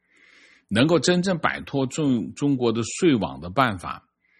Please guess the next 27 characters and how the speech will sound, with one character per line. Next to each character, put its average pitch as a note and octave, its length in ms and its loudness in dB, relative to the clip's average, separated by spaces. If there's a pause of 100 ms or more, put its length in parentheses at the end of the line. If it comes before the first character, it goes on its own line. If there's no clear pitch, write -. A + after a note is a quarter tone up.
(440)
并 B2 280 2
不 G2+ 100 -6
是 G#2+ 180 -6
把 - 280 -8 (380)
资 D3 220 -2
产 F#2 260 -6
转 C2+ 240 -10
移 C#2+ 80 -14
到 A2 120 0
海 - 260 -6
外， G#2 280 -10 (1160)
最 F#3+ 160 -2
重 D3+ 180 -2
要 C3+ 60 2
的 G2 100 -4
是 A2+ 140 -4
把 D#2 200 -4
人 D#2 280 -4
转 E3+ 240 -2
出 - 120 -20
去。 - 200 -20 (1800)
把 E3 180 -4
人 G2+ 260 -2
转 A2+ 220 0
出 E2 140 -12
去 F#2+ 220 -8
是 F2 60 -8